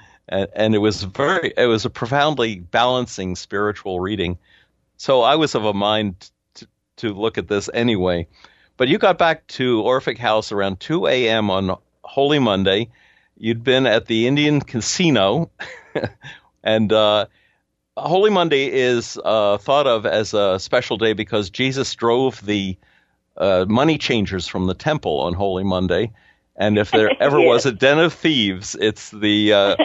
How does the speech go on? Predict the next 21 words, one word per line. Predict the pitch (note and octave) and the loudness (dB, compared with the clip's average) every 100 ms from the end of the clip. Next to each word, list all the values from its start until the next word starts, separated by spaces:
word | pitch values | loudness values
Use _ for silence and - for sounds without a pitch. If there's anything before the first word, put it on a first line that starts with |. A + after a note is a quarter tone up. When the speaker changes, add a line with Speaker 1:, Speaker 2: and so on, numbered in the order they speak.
| - | 0
Speaker 2:
<laughs> | B3+ - | -2 0
Speaker 1:
Indian | B2+ B2+ C3 B2 | 0 2 4 2
Casino. | A#2 B2 - C3+ A#2 F#2 F#2+ - - - _ - - | 2 -2 0 2 2 2 0 -6 -20 -20 _ -20 -4
A-, | B2 - | -2 2
anyway, | D3+ C3 F#2+ D2+ D2 - _ - | 4 4 2 0 -2 -8 _ -4
not | A#2+ A2+ | -2 0
to | G#2 | -4
put | F#2+ G2+ | -4 -4
them | G#2+ G2 F2+ | 0 0 2
down. | F#2 F#2 - _ _ - _ _ - | 0 0 -6 _ _ -20 _ _ 0
Um, | A2+ A2 G#2+ F#2+ _ _ _ _ _ _ _ _ _ _ _ _ _ | 4 4 2 -4 _ _ _ _ _ _ _ _ _ _ _ _ _
the, | B2+ C3+ D3+ - | -2 2 2 2
there's | B2+ C3+ B2 | 4 4 4
also | D3+ A3 - D3 A#2+ | 4 4 2 0 2
an | A2 | 2
Orthodox | C#3 D3+ D3 B2 A#2+ - | 0 0 0 0 0 -6
hymn, | A#2 G#2+ E3 D#3 A2+ A2+ A2 _ - | -14 -6 0 0 0 -2 -6 _ -2
um, | G#2 F#2+ G2 G2 _ _ _ _ _ _ _ _ _ _ _ | 0 0 -2 -6 _ _ _ _ _ _ _ _ _ _ _
that, | - A2 G2 - | -2 0 0 2
um, | G2+ F#2+ F#2+ - _ _ _ _ _ _ _ _ _ _ _ _ _ _ _ _ _ - | 4 4 0 -8 _ _ _ _ _ _ _ _ _ _ _ _ _ _ _ _ _ -2
uh, | G2 F2+ E2 - - | 2 2 0 -4 -12